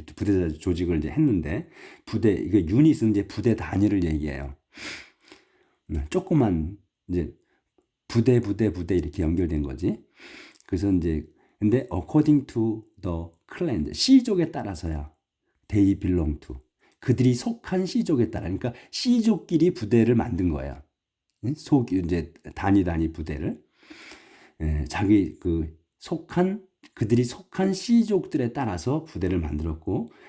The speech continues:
and 그런 다음에 placed, 그 officers, placed officer, 그러니까 장교들을 배치했어. In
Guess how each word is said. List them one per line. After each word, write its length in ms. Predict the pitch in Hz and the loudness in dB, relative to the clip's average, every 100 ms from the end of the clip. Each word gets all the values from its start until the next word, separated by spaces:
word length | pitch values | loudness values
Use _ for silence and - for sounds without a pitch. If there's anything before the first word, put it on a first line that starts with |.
| - 78 | -16 -4
and 420 | 101 104 95 90 | 0 2 2 0
그런 240 | 92 95 | 0 2
다음에 440 | 87 82 143 180 - - | 2 2 0 0 -8 -14
placed, 600 | - 170 156 120 - 87 78 _ _ _ _ - | -4 -2 -2 -4 -6 -8 -8 _ _ _ _ -6
그 360 | 95 78 76 - _ _ _ _ | -2 0 -2 -6 _ _ _ _
officers, 760 | 110 117 - - - 69 69 76 - _ - - - _ _ _ - | 2 2 2 -4 -4 -10 -10 -14 -16 _ -20 -20 -20 _ _ _ -8
placed 440 | - 190 185 185 - | 0 4 4 2 0
officer, 500 | 104 - 104 - 87 | 0 -2 -6 -2 -2
그러니까 120 | 113 | -2
장교들을 920 | - 117 143 147 151 113 107 170 226 | -2 4 6 8 6 4 0 0 -2
배치했어. 720 | - - - 104 78 - - - _ _ _ _ 104 | -8 -10 -4 -2 -4 -10 -14 -18 _ _ _ _ 2
In 260 | 104 98 | 2 2